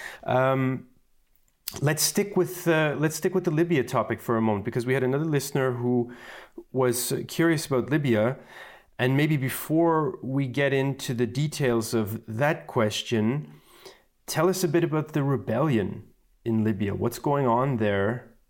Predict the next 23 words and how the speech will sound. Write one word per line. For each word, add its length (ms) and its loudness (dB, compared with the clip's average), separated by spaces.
And, 560 2
well, 100 2
maybe 200 2
we 120 2
wrap 320 0
it 80 2
in. 180 2
And 200 0
then 100 4
the, 80 4
the, 420 0
the 160 -2
listener 360 2
was 360 0
wondering 460 2
about 380 0
whether 300 2
the 260 0
Ottomans 500 2
were 160 2
able 280 0
to 120 -6
somehow 800 0